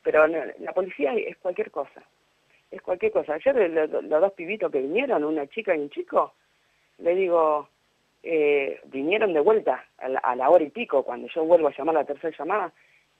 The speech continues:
Digo, la verdad que, ¿sabés de dónde venían? Del lado de la ruta. Capaz que estaban tomando mate por allá,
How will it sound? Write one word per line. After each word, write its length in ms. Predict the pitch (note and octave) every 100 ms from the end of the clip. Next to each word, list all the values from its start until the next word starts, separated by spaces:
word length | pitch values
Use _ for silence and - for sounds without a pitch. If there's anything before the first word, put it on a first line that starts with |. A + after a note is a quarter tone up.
| -
Digo, 200 | G#3+ F#3+
la 100 | F#3+
verdad 240 | A3+ A#4+
que, 400 | - E3 D3 C3+ _ _ _ _ _
¿sabés 180 | C4 G#4+
de 60 |
dónde 240 | A3+ F#3+ E3
venían? 380 | D3 A#3+ E4+ F3
Del 120 | D#3
lado 140 | F3
de 60 | E3
la 120 | D#3
ruta. 440 | A#3 A3+ C3+ B2+ _ _
Capaz 220 | D#3 G3
que 60 |
estaban 320 | E3+ E3+ E3+ D#3
tomando 280 | D#3 E3
mate 260 | D#3 E3+ D#3
por 180 | D3+ D3
allá, 340 | D3+ G3+ A#3